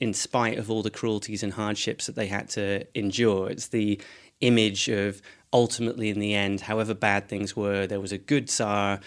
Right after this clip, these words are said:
or we all love Big Brother. And the image is as though Stalin sits benignly above politics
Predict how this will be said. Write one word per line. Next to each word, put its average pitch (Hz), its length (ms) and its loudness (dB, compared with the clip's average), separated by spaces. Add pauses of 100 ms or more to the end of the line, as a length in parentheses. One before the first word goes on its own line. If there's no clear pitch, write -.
(160)
or 107 140 -2
we 107 140 0
all 117 240 2
love 104 300 0
Big 101 280 0
Brother. 104 420 2 (300)
And 104 400 0 (440)
the 120 140 4
image 117 260 6
is 104 140 2
as 107 120 -2
though 107 180 0
Stalin 104 480 0
sits - 340 -4
benignly 110 640 2
above 101 320 -2
politics - 760 -4